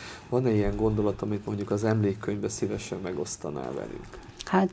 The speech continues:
Speaker 2: van egy gondolatom, amit én akkor mondtam el, amikor megkaptam a Majsáért díjat az alapítványtól, a Majs Alapítványtól, és én ezt akkor ott fölolvastam, és ezt szeretném majd az emlékkönyvbe beírni,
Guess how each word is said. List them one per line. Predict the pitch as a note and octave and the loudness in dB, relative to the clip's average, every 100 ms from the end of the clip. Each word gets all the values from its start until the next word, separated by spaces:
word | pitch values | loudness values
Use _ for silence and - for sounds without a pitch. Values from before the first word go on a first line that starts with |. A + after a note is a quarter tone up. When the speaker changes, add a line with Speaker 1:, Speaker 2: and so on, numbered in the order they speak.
| C#3 | 6
Speaker 2:
van | D#3+ E3+ | 12 12
egy | D3 | 12
gondolatom, | D3+ D3+ D3+ D#3 D3 E3+ D#3+ | 10 10 10 10 8 8 8
amit | D#3+ D#3 | 10 8
én | E3 D3+ D3+ D3 - - - - | 6 6 4 0 -6 -14 -16 -6
akkor | D3+ G3+ - D#3+ C3+ | 2 2 6 8 8
mondtam | C3+ C3+ A#2+ C#3+ C3+ | 8 8 6 6 6
el, | C#3+ C#3+ | 6 6
amikor | C3+ C3+ - C#3+ C3 C3 | 6 4 4 6 6 4
megkaptam | - B2 - B2+ - - G2 | 2 2 2 0 2 0 2
a | D3 D#3+ E3 A#2+ B2 | 4 4 4 2 0
Majsáért | - C#3 C3 - E2+ D#3 C#3 D3 | 2 2 2 2 4 4 2 4
díjat | C#3+ C#3 C#3+ C#3+ | 4 4 2 2
az | - - | 0 2
alapítványtól, | - C3 - D3+ D3+ D#3 D3+ D3+ E3 E3 D#3+ | 4 6 8 6 6 6 8 8 8 10 10
a | |
Majs | D3 C#3+ - | 8 6 4
Alapítványtól, | D#3 D3+ D#3 D3 D#3 D#3+ D#3+ E3+ F3+ F#3 - - - - - - | 2 4 4 4 6 8 8 8 8 4 -8 -16 -14 -14 -12 -6
és | C#3+ | 8
én | - D3 | 10 12
ezt | D3 - | 10 6
akkor | D3+ D#3+ | 6 8
ott | D#3 D3 | 8 8
fölolvastam, | - E3+ C#3+ C3+ C#3 - D#3 | 12 12 12 10 8 8 8
és | D3+ - | 12 12
ezt | - | 12
szeretném | - D#3 A2+ - B2 | 12 10 10 6 6
majd | B2 A#2+ | 6 4
az | C#3+ C3 | 2 2
emlékkönyvbe | C3 C3 C3+ - C3+ C#3+ D#3 | 2 2 0 2 2 4 4
beírni, | D3+ C#3 C#3 D3 D3 D3+ | 6 6 6 6 6 8